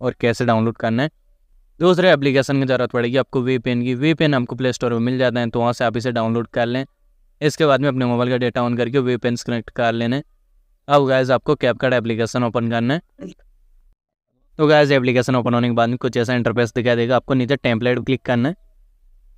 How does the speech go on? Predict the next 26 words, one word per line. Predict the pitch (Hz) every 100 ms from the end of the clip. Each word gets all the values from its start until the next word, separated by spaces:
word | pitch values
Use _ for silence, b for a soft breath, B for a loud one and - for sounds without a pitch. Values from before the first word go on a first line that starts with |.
| - - - - - - - -
यहाँ | 160
सर्च | 156 147 131 -
टेम्पलेट | 143 127 135
क्लिक | 127 139 -
करना | 131 131
है | 196 _ _ _ _ _ _ _ _ _ _ _ _ _ -
और | 151 151
गाइस | 135 143 135
यहाँ | 139
पे | 123
आपको | 139 - 147
सर्च | - 135 -
करना | 131 127
है | 175 214 _ _ -
on | 147 151
camera | 135 139 131 139
iPhone | 131 143 151
template। | 143 123 113 139 156 _ _ _ _ _ -
यहाँ | 139
पे | 131 147
टेक्स्ट | - 135 -
आपको | 127 175
टाइप | 160 143 -
कर | 139 127
देना | 127 127
है। | 190